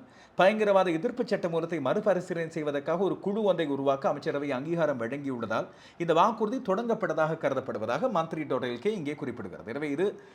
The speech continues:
இன்னும் நிறைவேற்றப்படாத ஒன்றாகத்தான் கருதப்பட வேண்டியிருக்கும். இத்தனை மாதங்களில் ஜனாதிபதி உடனடியாக ஒரு கையெழுத்தோடு நீக்குவதாக குறிப்பிட்ட விடயங்களில் ஒன்று. இரண்டாவது, மலையக மக்கள் சார்ந்தது.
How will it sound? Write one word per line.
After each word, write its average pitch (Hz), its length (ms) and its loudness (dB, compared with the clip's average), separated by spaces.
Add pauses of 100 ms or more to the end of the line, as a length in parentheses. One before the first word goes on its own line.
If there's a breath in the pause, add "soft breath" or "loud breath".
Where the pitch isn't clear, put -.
இன்னும் 160 280 0
நிறைவேற்றப்படாத 156 800 2
ஒன்றாகத்தான் 131 500 0
கருதப்பட 143 440 0
வேண்டியிருக்கும். 117 420 -2
இத்தனை 160 300 -2
மாதங்களில் 135 500 -2
ஜனாதிபதி 143 440 -2
உடனடியாக 143 720 -2 (220 loud breath)
ஒரு 135 120 -4
கையெழுத்தோடு 175 580 0
நீக்குவதாக 143 540 -2
குறிப்பிட்ட 131 400 -4
விடயங்களில் 120 320 -2
ஒன்று. 104 200 -10 (480 loud breath)
இரண்டாவது, 180 520 4
மலையக 170 360 2
மக்கள் 156 280 -2
சார்ந்தது. 143 480 -2